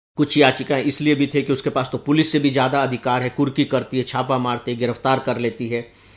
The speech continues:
पुलिस से भी ज़्यादा अधिकार हैं जो उसके पास नहीं होने चाहिए। तो इस तरीके से अपनी अपनी बात उन्होंने रखी थी, लेकिन सुप्रीम कोर्ट ने बाकायदे उन सबको रिजेक्ट कर दिया है कि उसके पास जो अधिकार हैं वो बिल्कुल सही हैं,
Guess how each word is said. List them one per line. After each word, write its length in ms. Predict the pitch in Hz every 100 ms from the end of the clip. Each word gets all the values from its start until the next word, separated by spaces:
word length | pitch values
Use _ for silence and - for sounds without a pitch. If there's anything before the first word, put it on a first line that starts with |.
| - - -
पुलिस 220 | 180 208 208
से 80 |
भी 80 | 143
ज़्यादा 260 | 131 123 127
अधिकार 360 | 120 113 120
हैं 120 | 123 120
जो 100 | 117
उसके 200 | - 113
पास 260 | 117 110
नहीं 340 | 104 107 127 139
होने 280 | 123 131 123
चाहिए। 560 | 127 113 113 117 123 - - - - - -
तो 80 | 196
इस 200 | 214 -
तरीके 340 | 233 220 214 196
से 320 | 214 226 - _ - -
अपनी 280 | 143 170
अपनी 200 | 160 156
बात 300 | 131 127 131
उन्होंने 240 | 117 113 113
रखी 300 | 104 - -
थी, 140 | 190
लेकिन 380 | 202 147 135 135
सुप्रीम 440 | - 113 - 131
कोर्ट 300 | 127 120 107
ने 80 | 123
बाकायदे 420 | 104 98 104 107
उन 140 | 107 107
सबको 300 | 101 - 95
रिजेक्ट 320 | 95 120 131
कर 200 | - 127
दिया 200 | 131 131
है 120 | 156
कि 100 | 156
उसके 160 | 107 107
पास 180 | 98 95
जो 160 | 98
अधिकार 400 | 87 92 113 127
हैं 200 | 127 143
वो 140 | 139 87
बिल्कुल 260 | 95 95
सही 360 | 92 - 139 165
हैं, 280 | 170 196